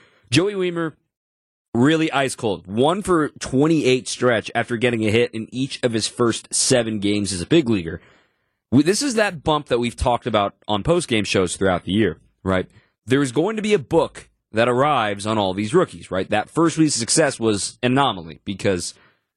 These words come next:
look, the best scouts in the world are in baseball. The best coaches in the world are in Major League Baseball. There's not a league better than this. That's why it's Major League Baseball. So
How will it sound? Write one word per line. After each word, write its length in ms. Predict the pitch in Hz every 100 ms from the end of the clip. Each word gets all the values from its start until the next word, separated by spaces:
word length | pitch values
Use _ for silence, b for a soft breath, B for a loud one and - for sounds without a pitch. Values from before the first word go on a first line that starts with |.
| _ _ _
look, 200 | 113 104
the 120 | - 90
best 260 | 110 117
scouts 360 | - 127 127 -
in 80 | 139
the 80 |
world 380 | 135 143 143 143 123
are 160 | 139
in 120 | 143
baseball. 520 | 139 143 135 143 139 139
The 100 | 107
best 220 | 98 -
coaches 320 | 151 135 131
in 60 | 135
the 80 |
world 320 | 131 135 131 123
are 100 | 127
in 80 |
Major 220 | 123 120 120
League 160 | 113
Baseball. 560 | 117 113 - 110 107 - b _
There's 160 | 101
not 220 | 117 156 190
a 60 |
league 320 | 175 190 156
better 260 | 123 160 143
than 160 | 113 104
this. 300 | 85 - -
That's 260 | 104 120
why 200 | 139 139
it's 140 | 131 123
Major 280 | 123 120
League 180 | 110 107
Baseball. 500 | 92 90 - - - b b b _
So 460 | - 139 135 127